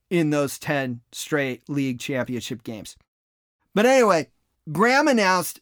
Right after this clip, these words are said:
that he'd retire after the nineteen fifty-four N F L championship game. He led the Browns to a very convincing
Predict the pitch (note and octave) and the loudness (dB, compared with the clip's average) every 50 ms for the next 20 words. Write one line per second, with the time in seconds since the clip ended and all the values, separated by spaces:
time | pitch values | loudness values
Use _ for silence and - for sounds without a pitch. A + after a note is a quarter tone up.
0 | _ _ F#3+ F3 E3 D#3+ F3 F#3+ E3 D#3 D#3+ - - E3+ F3 F3 E3+ E3 E3 - | _ _ -2 0 0 2 0 0 0 0 0 0 0 0 0 2 2 2 0 -2
1 | - D#3 D#3 D#3 D3 - F3 D#3+ D#3+ D#3+ D#3 D3 D3+ D3+ D#3+ D#3 - - F3 D#3+ | -2 0 0 0 0 0 -2 0 0 0 0 0 0 -2 -2 -4 -4 -2 -2 -2
2 | C#3 - - D#3 C#3+ - D#3+ D3+ - - C#3+ D3 D3+ D3 C#3+ C#3 - _ _ _ | -4 -2 -2 -4 -2 -2 -4 -4 -4 -4 -2 0 0 0 0 -2 -4 _ _ _
3 | _ _ _ _ _ - E3 D#3 D3 C#3+ C#3 - D3+ C3+ C3 - - E3 D#3+ D3+ | _ _ _ _ _ -6 -2 -2 -2 -2 -2 0 -2 -2 -2 -2 -2 0 0 0
4 | C#3 C#3 B2+ - - C3+ - - - B2 A#2+ G#2+ - _ _ _ _ _ _ - | 0 -2 -6 -6 -8 -10 -10 -8 -8 -6 -6 -8 -12 _ _ _ _ _ _ -2
5 | F#3+ F#3+ F#3+ G#3 G#3+ G#3+ G#3+ G#3 D#3 C#3+ F#3 F#3+ F#3+ F#3+ F#3+ F#3 - - - F#3+ | 0 2 4 4 4 4 2 0 2 2 2 4 4 4 2 2 0 -2 -2 -2
6 | F3+ E3 D3 C#3 C#3+ D#3+ G3+ A3+ A#3 A#3+ A#3+ G#3+ - G3 F3+ D#3 D3 E3+ E3 D3+ | 0 0 -2 -4 -4 -2 0 2 2 2 2 2 0 -2 0 0 0 0 0 -2
7 | - E3 D#3+ D#3 D3 C3 | -2 -2 -2 -2 -2 -4